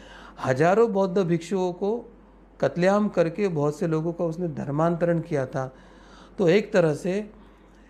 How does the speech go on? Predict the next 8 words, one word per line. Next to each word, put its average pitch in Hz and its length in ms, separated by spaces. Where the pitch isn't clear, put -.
ये 196 260
इस्लामी 180 560
आक्रांता 156 840
भारत 139 460
की 190 180
प्राचीन 175 760
शिक्षा 170 440
पद्धति, 170 580